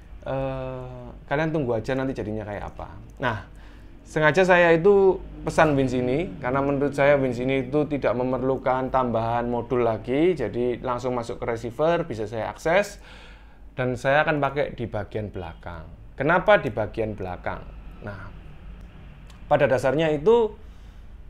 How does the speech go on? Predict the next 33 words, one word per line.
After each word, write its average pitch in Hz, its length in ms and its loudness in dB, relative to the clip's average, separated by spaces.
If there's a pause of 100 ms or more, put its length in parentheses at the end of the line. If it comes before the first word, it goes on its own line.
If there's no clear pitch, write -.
(220)
kita 202 240 2
menggunakan 143 480 2
winch 170 240 0
ada 117 480 0
dua 123 160 0
fungsi 170 320 0
ya, 117 160 4
untuk 139 240 -2
menolong 151 240 4
diri 123 240 -2
kita 131 240 0
sendiri 131 320 -2
dan 120 160 -2
menolong 120 400 -2
teman 123 240 -4
kita 127 320 -4
yang, 120 320 -4 (1040)
eh, 98 420 -10 (140)
membutuhkan 127 480 0
di 123 80 -2
saat 104 240 -6
itu. 92 240 -10 (160)
Nah, 101 240 -10 (1120)
kalau 220 240 2
kita 220 240 0
menolong 190 400 2
diri 131 160 -2
kita 139 240 -2
sendiri 143 320 0
tidak 113 240 -2
ada 95 160 -4
teknis 131 320 -6
sebenarnya. 95 480 -12